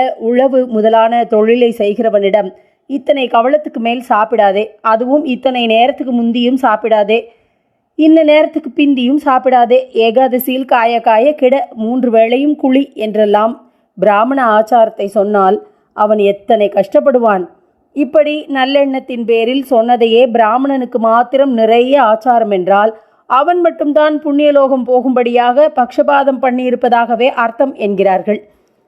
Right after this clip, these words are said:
அஹிம்சையானது சித்த சுத்திக்கு ரொம்பவும் உபகாரம் பண்ணுகிறது என்கிறீர்கள். ஆனால் பிராமணனுக்கு மட்டும் அஹிம்சை விதி கட்டாயமானது, மற்றவர்களுக்கு இல்லை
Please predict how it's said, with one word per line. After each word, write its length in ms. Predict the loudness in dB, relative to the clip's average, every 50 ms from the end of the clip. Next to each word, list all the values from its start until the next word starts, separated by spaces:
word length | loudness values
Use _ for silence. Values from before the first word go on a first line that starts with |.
| _ _ _ _ _ -4
அஹிம்சையானது 920 | -2 -2 0 2 2 2 4 2 2 2 2 0 0 0 0 2 2 2 2 2 0 -6 _ _ _ _ _ -2
சித்த 300 | -2 -2 0 2 0 0
சுத்திக்கு 440 | 0 -2 -4 -2 -4 -4 0 2 2
ரொம்பவும் 600 | 2 2 2 0 -2 0 2 2 2 2 0 -2 0
உபகாரம் 600 | -2 0 0 0 2 2 0 0 0 -2 -2 -2
பண்ணுகிறது 500 | -2 -2 -2 -4 0 0 0 0 0 -2 -2
என்கிறீர்கள். 640 | -2 -2 -2 -2 -2 -2 -2 -2 0 0 -2 -2 -4 -10 _ _ _ _ _ _ _ 0
ஆனால் 360 | 2 2 4 4 4 2 2 0 0
பிராமணனுக்கு 680 | 0 2 2 2 2 0 0 0 0 0 -2 -4 -4
மட்டும் 360 | -4 -4 -4 -2 -4 -2 0
அஹிம்சை 480 | 0 -2 -2 -2 -2 -4 -2 0 0 -2 0
விதி 220 | 0 -4 -2 -2 -2
கட்டாயமானது, 920 | 0 0 0 0 2 2 2 2 0 0 0 0 2 2 0 2 4 2 2 2 0
மற்றவர்களுக்கு 760 | -2 -2 -2 0 0 0 0 0 0 0 -2 -2 -4 -4 -8
இல்லை 280 | -6 -4 -2 0 0